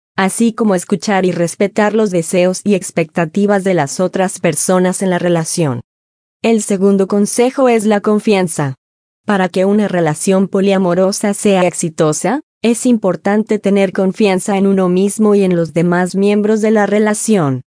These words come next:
Esto implica ser honesto, leal y respetuoso, y no tener celos o envidia hacia las otras parejas. El tercer consejo es el respeto.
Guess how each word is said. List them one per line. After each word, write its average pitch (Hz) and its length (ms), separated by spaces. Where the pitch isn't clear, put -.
Esto 208 320
implica 190 500
ser 202 260
honesto, 175 580
leal 196 340
y 180 60
respetuoso, 175 920
y 214 140
no 208 220
tener 180 380
celos 190 460
o 180 80
envidia 180 440
hacia 170 220
las 156 220
otras 208 320
parejas. 180 720
El 220 200
tercer 180 420
consejo 185 640
es 185 240
el 180 140
respeto. 165 680